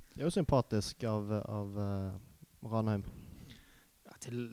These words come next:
Speaker 2: trønder å være, så fremstår jo Ranheim, eh, forbausende sympatisk. Men det spørs hvor,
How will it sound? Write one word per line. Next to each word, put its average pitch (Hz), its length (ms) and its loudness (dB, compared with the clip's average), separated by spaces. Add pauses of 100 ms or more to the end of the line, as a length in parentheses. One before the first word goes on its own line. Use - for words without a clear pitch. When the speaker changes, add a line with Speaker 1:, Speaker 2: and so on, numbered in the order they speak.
Speaker 2:
trønder 156 360 8
å 104 80 0
være, 101 180 -2
så 139 240 2
fremstår 180 460 6
jo 147 100 10
Ranheim, 135 600 10
eh, 120 880 -2
forbausende 110 840 4
sympatisk. 117 840 -2 (480)
Men 127 400 4 (100)
det 127 80 2
spørs - 400 0
hvor, 117 300 0